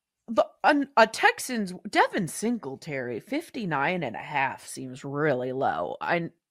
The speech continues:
I know the Ravens defense is really good, but is that a consideration with this weather over?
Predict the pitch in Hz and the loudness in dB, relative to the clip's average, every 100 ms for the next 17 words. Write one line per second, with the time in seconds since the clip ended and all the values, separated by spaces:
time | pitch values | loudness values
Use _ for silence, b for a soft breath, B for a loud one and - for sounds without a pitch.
0 | _ _ _ _ _ 170 202 214 196 160 | _ _ _ _ _ -2 0 2 2 0
1 | 165 143 135 127 - 139 135 120 131 - | -2 -2 -6 -8 -10 -14 -10 -10 -10 -14
2 | 127 135 123 127 - 135 120 - - 120 | -12 -10 -10 -10 -6 -4 -4 -10 -6 -4
3 | - _ _ _ _ _ 151 147 170 208 | -6 _ _ _ _ _ -10 -2 0 0
4 | 233 - 208 180 143 180 240 208 - 127 | -4 -6 -6 -4 -4 -4 -6 -8 -8 -12
5 | - 147 151 240 330 - 165 180 214 247 | -8 -4 -2 -2 -4 -8 -6 -6 -4 -6